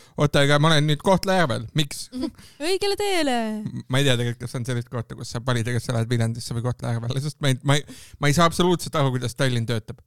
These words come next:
Speaker 1: sest mina ei ole autojuht, vaata.
Speaker 2: Mm.
Speaker 1: Ma tean, et on olemas, äh, Järvevana tee ja siis on olemas pikendused,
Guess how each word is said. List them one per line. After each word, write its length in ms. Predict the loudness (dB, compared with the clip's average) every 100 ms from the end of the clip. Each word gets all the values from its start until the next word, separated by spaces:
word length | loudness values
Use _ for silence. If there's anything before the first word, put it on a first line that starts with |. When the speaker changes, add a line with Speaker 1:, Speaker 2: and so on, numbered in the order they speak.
| _
Speaker 1:
sest 220 | -4 -4 -4 -14
mina 320 | -2 2 4 4
ei 80 |
ole 80 | 4
autojuht, 440 | 2 0 -4 -6 -6
vaata. 320 | -10 -8 -12 _ _ _ _
Speaker 2:
Mm. 160 | -12 -2
Speaker 1:
Ma 80 | 2
tean, 200 | 4 2
et 140 | 2
on 120 | 0 2
olemas, 460 | 2 2 2 0 -4 -4
äh, 140 | -2 -2
Järvevana 800 | 0 4 4 4 2 0 -2 -8 -8
tee 420 | -2 0 0 -2 -2
ja 100 | -2
siis 160 | 0 0
on 120 | 2
olemas 200 | 2 0 -4 -2
pikendused, 800 | -2 0 -2 -2 -4 -4 -6